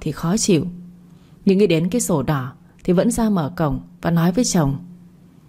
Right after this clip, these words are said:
"Con bồ tóc xanh tóc đỏ của ông đâu mà ông tìm về cái nhà này? Tôi không chứa nổi ông nữa, ông cút nhanh cho nó rảnh nợ."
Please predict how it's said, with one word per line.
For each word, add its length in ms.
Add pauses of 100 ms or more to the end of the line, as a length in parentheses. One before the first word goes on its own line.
(460)
"Con 240
bồ 160
tóc 200
xanh 220
tóc 180
đỏ 220
của 120
ông 140
đâu 260 (360)
mà 120
ông 120
tìm 220
về 120
cái 160
nhà 200
này? 280 (580)
Tôi 80
không 180
chứa 240
nổi 220
ông 180
nữa, 260 (540)
ông 160
cút 140
nhanh 220
cho 100
nó 120
rảnh 280
nợ." 220